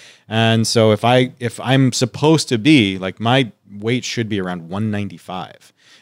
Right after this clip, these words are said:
Uh, so, like, that means I have, like, forty-five pounds still left to lose. Like, look at me. Do you think I have forty-five pounds left to lose?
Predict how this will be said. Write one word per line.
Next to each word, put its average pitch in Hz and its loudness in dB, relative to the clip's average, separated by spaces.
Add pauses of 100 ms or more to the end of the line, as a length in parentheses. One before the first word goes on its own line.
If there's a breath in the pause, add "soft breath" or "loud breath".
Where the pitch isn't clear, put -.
(100)
Uh, 95 -6
so, 101 -4
like, 95 -6
that 120 -4
means 143 0
I 123 -2
have, 104 -2
like, 90 -8
forty-five 107 -8
pounds 95 -10
still 135 0
left 107 -2
to - -16
lose. 95 -8
Like, 82 -12
look 135 -2
at 147 0
me. 107 -6
Do 98 -10
you 110 -4
think 147 -4
I 139 2
have 110 0
forty-five 98 -6
pounds 92 -8
left 95 -10
to 92 -18
lose? 98 -6